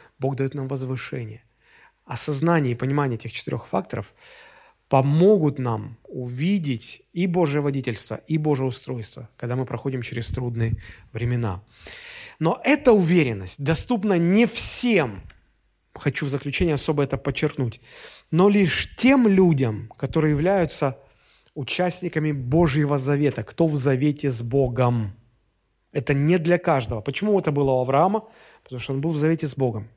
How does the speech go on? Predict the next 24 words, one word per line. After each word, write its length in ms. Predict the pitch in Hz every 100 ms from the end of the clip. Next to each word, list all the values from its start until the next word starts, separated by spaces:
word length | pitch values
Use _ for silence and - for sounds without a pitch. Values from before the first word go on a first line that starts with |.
| _ - - - - - - _ _ _ -
А 360 | 135 131 120
к-, 180 | 123 220
как 260 | - 185 185
это 140 | 190
относится 400 | 170 175 - 160
к 100 | -
нам? 360 | 139 156 208 - _ _ _ _ _
Если 300 | 127 131 151
только 220 | 147 180
мы 120 | 170 160
в 60 |
завете 340 | 143 143 143 170
с 80 |
Богом. 360 | 156 160 117 110 _
А 100 | 127
мы 180 | 123 175
в 60 | 165
завете 480 | 151 180 208 165
с 60 | 127
Богом. 360 | 117 107 101 - _ -
У 60 |
нас 200 | 127 - 143
новый 280 | 180 202
завет. 500 | 180 190 185 123 -